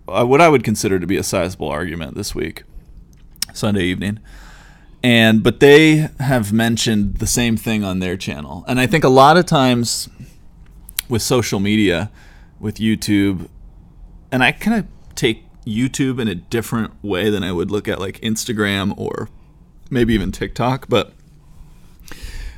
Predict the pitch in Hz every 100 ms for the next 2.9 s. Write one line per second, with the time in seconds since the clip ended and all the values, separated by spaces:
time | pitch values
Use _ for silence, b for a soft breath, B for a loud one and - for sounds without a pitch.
0 | B - 131 156 165 151 117 113 110 -
1 | 151 123 - 120 107 117 117 107 92 -
2 | 101 87 - 123 117 110 95 67 -